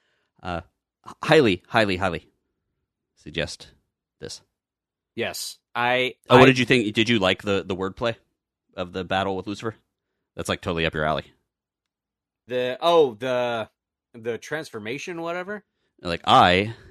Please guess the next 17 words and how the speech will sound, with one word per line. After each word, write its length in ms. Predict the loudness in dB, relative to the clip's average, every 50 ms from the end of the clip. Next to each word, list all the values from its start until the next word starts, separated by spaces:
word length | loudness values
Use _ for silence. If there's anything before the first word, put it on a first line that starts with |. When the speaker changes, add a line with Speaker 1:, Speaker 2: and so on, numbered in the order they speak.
| -20 _ -6
Speaker 1:
am 200 | -4 -2 0 0
a, 420 | 0 2 0 0 0 -2 -4 -6 _ _ _ _ _ _ _ _ _ _ _ _ _ _ _ _
a 60 | -12 -6
supernova. 640 | 2 2 4 4 4 0 0 -2 -4 -6 -6 -8 -8 -6
I 180 | -4 -2 -2 -2
am 240 | -4 -6 -8 -8 -12 _ _ _ _ _ _ _ _ _ _ -10
a 200 | -8 -6 -6 -6 -8 _ _ _
buffalo. 420 | -6 -4 -4 -2 -2 -2 -2 -2 -4
Speaker 2:
Yeah, 60 | -6 -6 -4
Speaker 1:
I 80 | -4 -4
am." 160 | -4 -6 -8
Speaker 2:
I, 80 | -10 -12 _ _ _ _ _ _
I 60 | -20
thought 200 | -20 _ -16 -14 -14
it 80 | -12
was 180 | -14 -14 -16 -16
weird. 380 | -18 -18 -16 -16 -16 -16 -18